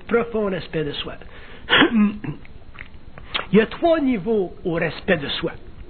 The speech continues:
Il y a le niveau astral, il y a le niveau mental et il y a le plan occulte.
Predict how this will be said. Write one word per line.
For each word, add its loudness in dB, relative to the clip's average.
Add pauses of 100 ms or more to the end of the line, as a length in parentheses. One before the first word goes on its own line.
(420)
Il 8
y 10
a 8
le 8
niveau 4
astral, 2 (1700)
il 8
y 6
a 6
le 8
niveau 6
mental 4 (600)
et 4
il 6
y 8
a 8
le 4
plan 2
occulte. -2